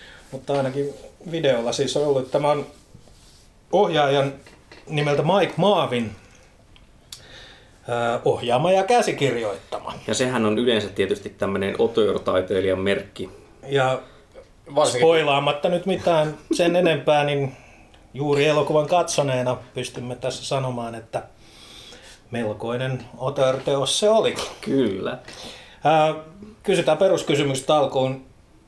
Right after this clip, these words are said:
Speaker 1: Jaakko, olet nähnyt vissiin tämän aikaisemmin.
Speaker 3: Joo, tota, ö, joskus kaksikymmentä vuotta sitten mä, se oli joku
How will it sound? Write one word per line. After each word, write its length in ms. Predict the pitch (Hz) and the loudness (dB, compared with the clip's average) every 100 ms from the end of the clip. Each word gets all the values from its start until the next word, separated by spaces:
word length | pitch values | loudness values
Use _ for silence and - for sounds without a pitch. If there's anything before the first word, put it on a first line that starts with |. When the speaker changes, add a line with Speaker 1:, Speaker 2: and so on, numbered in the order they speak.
| - - - | -20 -14 0
Speaker 1:
Jaakko, 460 | 165 143 - 131 123 | 2 2 0 2 2
olet 240 | 120 117 | 0 -2
nähnyt 480 | 120 113 110 - - | -4 -4 -6 -12 -8
vissiin 320 | 107 - 107 | -6 -8 -10
tämän 240 | - 92 | -14 -12
aikaisemmin. 540 | 92 92 - - - - - - - | -12 -10 -10 -10 -12 -18 -20 -18 -2
Speaker 3:
Joo, 300 | 220 196 110 | 2 4 2
tota, 380 | - 147 147 - - - - - - | 0 0 0 -2 -10 -20 -20 -20 -20
ö, 600 | - - - 64 64 62 - - - 127 | -16 -12 -10 -8 -8 -8 -10 -14 -16 -8
joskus 560 | 151 120 - 190 - - - - - | -6 -6 -4 -6 -6 -10 -16 -18 -4
kaksikymmentä 440 | 160 151 - 151 | -2 -2 -4 -2
vuotta 260 | 160 156 - | 0 0 -2
sitten 340 | 156 147 - | -6 -4 -2
mä, 360 | 143 151 143 - - - - - - 147 - - - - - - | 0 2 0 -2 -8 -20 -18 -18 -14 -14 -14 -18 -20 -20 -20 -20
se 120 | - 156 | -6 -4
oli 100 | 151 | -2
joku 300 | 151 139 | -4 -6